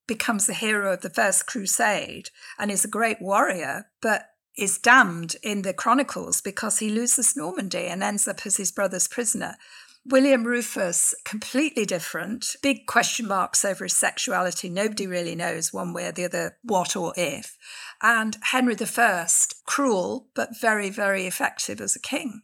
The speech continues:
Another king who was prepared to use cruelty to subdue his opponents. He slit the nose of one of his daughters.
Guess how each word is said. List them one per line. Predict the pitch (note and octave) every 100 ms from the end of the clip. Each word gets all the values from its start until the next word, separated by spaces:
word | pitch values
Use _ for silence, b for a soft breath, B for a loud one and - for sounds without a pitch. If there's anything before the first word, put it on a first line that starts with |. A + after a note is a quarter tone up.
| -
Another | A#3+ C#4 E4
king | - G#3 F3+ E3+
who | G#3+
was | F3 -
prepared | A3 G#3+ A3 G3+ F#3
to | G#3
use | G3 G3+ F#3+ -
cruelty | - B3 A#3 G#3 - - G2 B B B B B
to | - - A3 G#3
subdue | - A3+ G#3+ A3+ A3 A3+
his | G#3+ G3 - - B B B B
opponents. | G#3 - B3+ C4 A3 G#3+ - - - - _ A#3+
He |
slit | - - C#4+ -
the | A#3
nose | A#3 A3+ A3 G#3+ A3+
of | G#3+
one | A3+
of | A3
his | A3 G#3+
daughters. | - A#3 A#3 - F3+ F3 - -